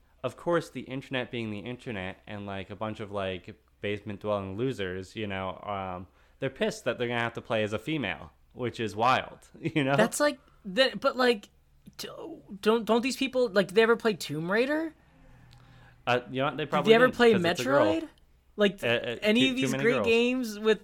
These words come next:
Speaker 2: female protagonists?
Speaker 1: Yeah.
Speaker 2: That's, that's so
Speaker 1: They're
Speaker 2: frustrating.
Speaker 1: so far out of the loop, they probably played Metroid and were like, "No, it's a guy. It's a guy."
Speaker 2: Samus,
Speaker 1: It's a
Speaker 2: Samus,
Speaker 1: guy.
Speaker 2: Samus. It's,
Speaker 1: Yeah.
Speaker 2: look, like, that's not a girl name.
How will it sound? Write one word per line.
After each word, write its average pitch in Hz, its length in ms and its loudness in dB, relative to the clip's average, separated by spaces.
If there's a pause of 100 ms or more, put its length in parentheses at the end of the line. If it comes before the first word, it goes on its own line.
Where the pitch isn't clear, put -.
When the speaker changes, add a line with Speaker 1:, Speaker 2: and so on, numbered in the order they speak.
(140)
Speaker 2:
female 226 460 4
protagonists? 214 540 -2 (140)
Speaker 1:
Yeah. 135 140 0
Speaker 2:
That's, - 280 0 (640)
that's 220 200 4
so 262 140 4
Speaker 1:
They're 247 40 4
Speaker 2:
frustrating. 175 360 2
Speaker 1:
so 170 120 4
far 175 240 2
out 143 140 4
of 147 40 -4
the 151 100 -4
loop, 113 360 -4
they 123 100 0
probably 120 480 0
played 120 320 -4
Metroid 139 540 -2
and 117 180 -4
were 113 80 -2
like, 113 260 -2
"No, 156 200 2
it's 139 160 0
a 127 40 0
guy. 143 360 2
It's 139 160 -6
a 156 40 0
guy." 131 360 -2
Speaker 2:
Samus, 269 320 6
Speaker 1:
It's - 200 0
a 226 40 10
Speaker 2:
Samus, 233 240 6
Speaker 1:
guy. 143 60 -2 (180)
Speaker 2:
Samus. 254 380 4
It's, 156 80 0
Speaker 1:
Yeah. 156 160 4
Speaker 2:
look, 220 240 6
like, 202 180 4
that's 220 160 6
not 269 80 4
a 240 60 4
girl 190 160 4
name. 190 180 0